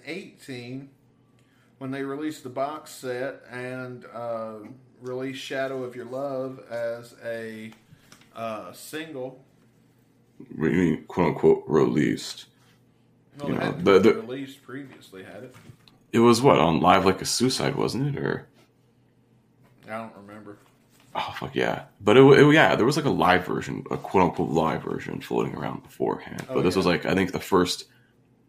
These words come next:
Speaker 2: uh, thing of a studio version. But, like, there is a whole story behind that. And, you know, is it really a studio version or,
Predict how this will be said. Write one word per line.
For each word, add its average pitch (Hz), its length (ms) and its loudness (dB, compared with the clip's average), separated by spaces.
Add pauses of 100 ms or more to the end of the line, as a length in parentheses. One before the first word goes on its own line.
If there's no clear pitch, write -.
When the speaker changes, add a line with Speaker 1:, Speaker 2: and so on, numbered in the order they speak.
(140)
Speaker 2:
uh, 80 220 -4
thing 90 180 0
of 73 80 -2
a 76 60 -4
studio 95 540 2
version. 123 640 0 (560)
But, 90 180 6
like, 85 300 4
there 117 140 10
is 110 120 10
a 101 60 8
whole 90 420 8
story 76 460 0
behind - 460 -8
that. - 240 -4
And, - 300 -8
you - 80 -8
know, 52 160 -4
is - 120 -2
it - 120 -4
really 69 340 2
a - 100 -2
studio 60 460 -2
version 50 560 -4
or, - 160 -14